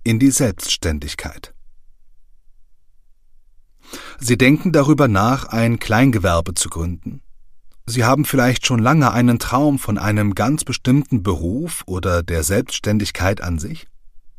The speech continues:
Dann ist dieses Hörbuch genau das Richtige für Sie. Ein Kleingewerbe gründen ist ein guter erster Schritt, um die Selbstständigkeit auszutesten, ohne sich direkt von dem bisherigen Hauptjob zu verabschieden.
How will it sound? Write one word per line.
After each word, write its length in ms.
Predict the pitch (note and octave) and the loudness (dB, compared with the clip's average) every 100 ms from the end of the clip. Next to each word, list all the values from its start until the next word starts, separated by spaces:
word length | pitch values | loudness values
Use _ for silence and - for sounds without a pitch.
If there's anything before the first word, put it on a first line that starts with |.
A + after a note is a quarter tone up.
| - - - - | -20 -20 -20 -6
Dann 200 | F2 D3 | 0 2
ist 200 | C3 - | 0 -2
dieses 360 | D#3+ E3+ - | -6 -4 -4
Hörbuch 520 | G#2 G#2 F#2+ G#2 E2+ - - | -2 -2 0 -4 -4 -10 -6
genau 260 | E2+ D2 | -4 -2
das 220 | D#2+ - - | -2 -4 -4
Richtige 400 | F2 - D2 C2+ | -6 -6 -12 -12
für 180 | - | -12
Sie. 300 | B1+ B1 - - - - - - - - - - - - - - - | -10 -10 -12 -18 -20 -20 -20 -20 -20 -20 -20 -20 -20 -20 -16 -14 -4
Ein 200 | A2 A#2 | -2 0
Kleingewerbe 800 | A2 A2+ D#3+ D#3 G#2 G#2 A2+ | 0 2 2 2 2 2 0
gründen 460 | B2 A2 A2 B2+ D3+ | 0 2 0 2 0
ist 220 | B2 - | -2 -2
ein 240 | A2+ A#2 G#2 | 0 0 0
guter 480 | C#3 D#3 D3+ C#3 | -2 -2 0 -2
erster 400 | - A#2 A#2+ - | -2 -2 -2 -4
Schritt, 440 | B2 - A2 - - | -4 0 0 0 -12
um 200 | - D#2 | -8 -6
die 120 | E2 | -4
Selbstständigkeit 1120 | D2 G#2 - - - G2 G#2 - F#2+ F#2 - | 0 0 0 -2 0 -2 -2 -2 0 0 0
auszutesten, 960 | A#2+ B2+ - - - F#2 E2+ - G2 E2+ - - | -2 -2 -2 -6 -4 -2 -2 0 0 -2 -12 -4
ohne 320 | A2 A#2 A#2+ | 4 6 6
sich 260 | A2 B2 - | 4 0 -2
direkt 500 | E2 F2+ C3+ - - | -2 0 0 -4 -14
von 220 | - F2 | -2 0
dem 300 | D#2+ D#2 D2+ | 0 -2 -4
bisherigen 720 | D2 D#2 A2 A#2+ G#2+ A2+ A#2 | -6 -6 0 2 0 -2 -2
Hauptjob 560 | F#2 G#2 - - F2+ - | 0 0 -2 -6 -4 -6
zu 100 | F2+ | -6
verabschieden. 680 | - - - - - - | -6 -6 -8 -10 -12 -16